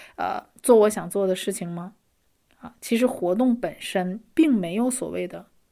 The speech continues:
高低贵贱之分，没有什么所谓的高端还是低端，所以大家不妨从身边的小事做起。只要你在这个活动当中能够体现出你自己的领导力和角色啊，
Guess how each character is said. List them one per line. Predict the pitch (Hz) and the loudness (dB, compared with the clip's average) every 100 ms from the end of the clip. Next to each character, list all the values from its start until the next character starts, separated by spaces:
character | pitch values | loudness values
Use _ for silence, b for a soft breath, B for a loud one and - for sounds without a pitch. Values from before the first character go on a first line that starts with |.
| _ - | _ 0
高 | 185 180 | 2 2
低 | 185 175 - | -4 -10 -2
贵 | 202 | -2
贱 | 175 165 160 | -2 -6 -14
之 | - | -16
分， | - 165 165 - _ b b b | -16 -16 -16 -20 _ b b b
没 | - 196 | 0 2
有 | 233 | 2
什 | 208 | 0
么 | 175 | -6
所 | 175 180 | -8 -6
谓 | 180 | -6
的 | 185 175 | -8 -8
高 | 180 180 | -4 -2
端 | 180 170 | -2 -6
还 | 165 170 | -10 -10
是 | 165 | -10
低 | 165 170 | -12 -12
端， | 170 160 175 _ _ _ _ _ _ _ _ _ _ | -10 -14 -16 _ _ _ _ _ _ _ _ _ _
所 | - 202 | -2 0
以 | |
大 | 185 190 | 0 -2
家 | 185 | -4
不 | 190 233 | -4 -6
妨 | - 160 | -6 -8
从 | 175 165 180 | -10 -12 -12
身 | - 196 | -6 -6
边 | 208 196 | -4 -6
的 | 196 | -8
小 | - - | -10 -14
事 | - - | -10 -8
做 | 180 175 | -6 -8
起。 | 165 - - _ b b b b b _ | -10 -14 -14 _ b b b b b _
只 | - 214 | 4 6
要 | 247 | 6
你 | 226 180 | 4 0
在 | 196 | 0
这 | 190 | 0
个 | 202 | 0
活 | 190 185 | 0 -2
动 | 185 185 | -2 -2
当 | 185 185 | -4 -4
中 | 185 180 | -4 -4
能 | 175 | -4
够 | 202 208 | -2 -2
体 | - - 185 | -4 -12 -6
现 | 196 190 | -2 -2
出 | - 190 | -2 -4
你 | 190 | -4
自 | 185 - 196 | -4 -4 -4
己 | 170 165 | -6 -8
的 | 175 - b b _ | -8 -10 b b _
领 | 175 185 | -4 -2
导 | 175 180 | -2 -4
力 | 180 175 | -4 -6
和 | - 175 | -2 -2
角 | 170 156 | 0 -6
色 | 170 - 180 - b b | -6 -4 -6 -10 b b
啊， | - 160 | -16 -16